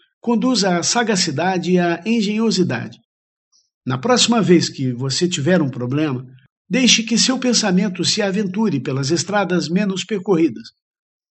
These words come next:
Use seus recursos interiores e pense de uma maneira divergente e criativa.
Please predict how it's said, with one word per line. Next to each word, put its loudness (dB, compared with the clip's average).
Use 4
seus 0
recursos 0
interiores 2
e -4
pense 0
de -6
uma -2
maneira 0
divergente 0
e -2
criativa. 0